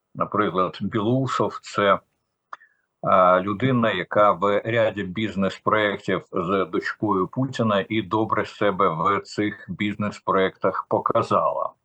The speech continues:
Наприклад, е, Ковальчуки, е, є, е, от Ковальчук — віце-президент фонду, який очолює Кабаєва, цивільна дружина чи коханка Путіна.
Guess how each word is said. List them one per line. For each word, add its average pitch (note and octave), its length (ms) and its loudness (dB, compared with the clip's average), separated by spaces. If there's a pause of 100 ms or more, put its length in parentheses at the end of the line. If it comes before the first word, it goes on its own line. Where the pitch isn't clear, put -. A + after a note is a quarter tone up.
(720)
Наприклад, G2+ 540 0 (180)
е, F#2 480 4 (120)
Ковальчуки, A2 880 0 (640)
е, E2 580 4 (100)
є, G2 340 -4
е, G2+ 200 4 (1160)
от E2 640 -6
Ковальчук — G#2 540 0
віце-президент A#2 760 -2
фонду, A2+ 680 2
який A2 420 0
очолює G#2+ 560 0
Кабаєва, E2+ 840 2
цивільна F2 520 -2
дружина F2+ 560 -2
чи D#2 220 -8
коханка - 640 0
Путіна. D#2+ 560 -4